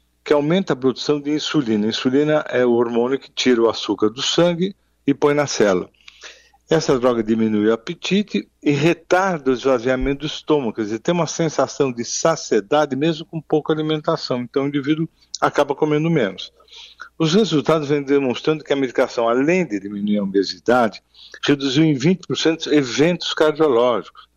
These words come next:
derrames também, né? Quer dizer, é, a, a obesidade hoje é uma doença muito grave, desencadeia outros problemas importantérrimos, pressão alta, diabetes, bom, daria um, uma série de problemas da obesidade. E não há dúvida que tratar a obesidade, conseguindo reduzir os problemas da doença,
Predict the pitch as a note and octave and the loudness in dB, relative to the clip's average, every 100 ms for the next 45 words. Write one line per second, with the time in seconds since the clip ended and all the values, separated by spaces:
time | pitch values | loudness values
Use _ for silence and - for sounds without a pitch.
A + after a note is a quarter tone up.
0 | _ _ C3+ A2+ B2+ D#3 D#3 B2+ - A2+ | _ _ -2 0 0 0 -4 -8 -6 -4
1 | A#2 A2+ G#2 _ _ _ A#2+ C#3+ - - | -2 -4 -8 _ _ _ -6 -6 -6 -14
2 | - - - C#3 B2+ C3 - _ _ - | -12 -8 -4 -4 0 -2 -2 _ _ -20
3 | - - B2 - B2 B2 C#3 C#3+ E3+ D#3 | -14 -6 -4 -4 -6 -4 -2 0 0 0
4 | B2 E3+ C#3+ D#3+ F3+ D#3 B2 D#3 D#3 C#3 | 0 0 2 0 0 -2 -2 -4 -4 -4
5 | C3 D3 D3+ A2+ F#2 F2+ F2 _ - B2+ | 0 0 0 -2 -2 -4 -6 _ -8 -4
6 | C#3 B2+ G#2 C#3 D3 - B2 F#2+ A#2+ C3 | 0 0 2 0 0 -2 -2 0 -2 -2
7 | A#2 A#2+ C3 C3 D3 A#2+ - G#2+ F#2 - | -4 -2 -2 0 -2 -2 0 2 0 -6
8 | - B2 - G#2+ F#2 G2+ - - F2 - | -6 -4 -2 -4 -2 -4 -4 -6 -6 -4
9 | F#2+ F#2 - _ B2+ G2+ A2 C3+ C#3 F#2 | -4 -4 -6 _ -6 -4 -2 0 -2 -4
10 | F2 - - - - B2+ A#2+ G2+ G2+ G2+ | -14 -20 -20 -18 -2 2 2 0 -4 -4
11 | F#2 G#2 F#2+ G2 F#2+ F#2+ G#2 G2 E2+ - | -2 -4 -2 -2 -2 -4 -2 -4 -4 -10
12 | - - - - - - F#3+ A3+ G3 A#2 | -18 -18 -18 -20 -12 -2 2 2 2 2
13 | C#3+ C#3+ - A#2 A#2 G2 C#3 C#3 A2+ G2 | 2 0 0 0 0 2 0 2 0 -2
14 | F#2 G2+ F#2+ - G#2 A#2 C3 A2+ A#2 G2+ | 0 0 -2 -8 -8 -2 0 2 0 -2
15 | F#2 G2+ C#3+ - G#2+ G2 G2+ F#2+ F2+ G2+ | -8 -4 -4 -2 -2 -2 -4 -4 -4 -2
16 | B2 D3+ D3 E3+ | 2 0 0 -4